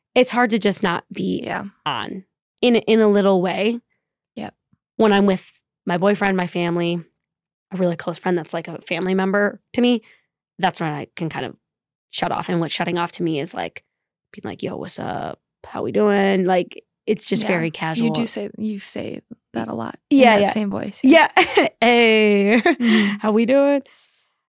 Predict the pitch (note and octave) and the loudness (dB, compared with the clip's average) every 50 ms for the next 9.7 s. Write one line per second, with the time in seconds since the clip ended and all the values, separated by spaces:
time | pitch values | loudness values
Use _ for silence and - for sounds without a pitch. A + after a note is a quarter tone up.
0 | _ _ _ - A#3+ B3 A3 F#3+ F3+ F3+ G3 F#3+ F#3+ F#3+ F#3+ G3+ G#3 A#3 A3+ G3 | _ _ _ 0 4 4 4 4 2 2 2 2 4 4 4 4 4 2 2 2
1 | - - G#3+ G3+ G3 - G3+ G3+ G#3+ - - C4+ C#4 C#4+ D4 C4+ D4+ D4+ - - | 0 0 2 2 2 2 2 2 2 4 4 6 6 6 8 6 6 4 6 4
2 | F#4+ - - - - E4+ F4 F4 F4 - - - - - - _ _ _ _ - | 2 2 2 2 6 6 6 6 6 2 -6 -6 -6 -6 -8 _ _ _ _ -10
3 | - - - - - - - _ - - G3+ - - G#3+ F#3+ F3 D#3+ E3+ E3 G#3 | -6 -4 -4 -4 -4 -8 -12 _ 0 0 0 0 2 0 2 2 2 2 2 2
4 | F#3+ - A3+ G#3 G3 - G#3 A3+ G#3+ F3+ F3 F3 G3+ - - - D#4 - G4 G#4 | 2 2 0 0 2 4 4 6 8 6 6 6 2 0 4 4 6 8 6 6
5 | G4+ D#4 F#4 G4+ F#4 - F#4+ F4+ E4 F4+ F#4+ F#4 F4 E4 D4 E4+ A#3+ D4 D#4 - | 6 6 6 4 6 6 6 6 6 8 8 8 6 6 6 6 6 6 4 6
6 | D#4+ D4+ A3 D#4 E4 F#4 F4+ - C#4+ B3+ A#3+ A#3 A#3 C#4 D4 - _ _ _ - | 6 4 6 6 6 6 6 4 4 6 6 6 6 4 2 -2 _ _ _ -4
7 | - F#3 G3 - - C4 C4 C4 C4+ C#4+ C#4+ _ _ _ _ _ _ _ _ - | 0 0 0 0 2 4 4 6 6 4 2 _ _ _ _ _ _ _ _ 4
8 | - D4+ D4+ F4+ F#4+ F#4+ - - A4+ A4 B4 B4+ - - C5+ C#5 C#5+ C#5 C5 C5 | 6 8 10 10 8 8 8 6 8 8 8 6 8 8 8 10 10 8 8 10
9 | C5 C5+ C5+ C5+ C5+ C5+ C5+ B4+ B4+ - - - - - | 10 10 10 10 10 10 8 6 6 2 -6 -8 -8 -8